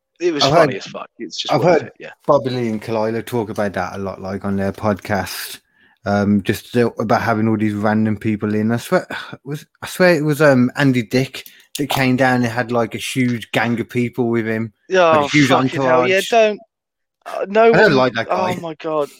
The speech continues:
Speaker 1: Yeah, Andy Dick is just a weird, weird dude. And he is funny in lots of things.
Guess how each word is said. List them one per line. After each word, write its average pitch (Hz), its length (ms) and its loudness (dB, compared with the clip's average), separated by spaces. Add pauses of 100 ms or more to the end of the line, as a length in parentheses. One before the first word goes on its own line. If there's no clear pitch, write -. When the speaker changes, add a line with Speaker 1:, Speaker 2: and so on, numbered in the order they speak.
Speaker 1:
Yeah, 180 320 2
Andy 196 380 0
Dick 175 300 -4
is 156 160 -6
just - 440 -10
a 151 120 -2
weird, 147 840 0
weird 135 480 0
dude. 139 260 0
And 233 140 4
he 294 220 6
is 320 120 2
funny 143 560 0
in 175 120 -8
lots 180 320 2
of 160 100 -16
things. 135 640 -6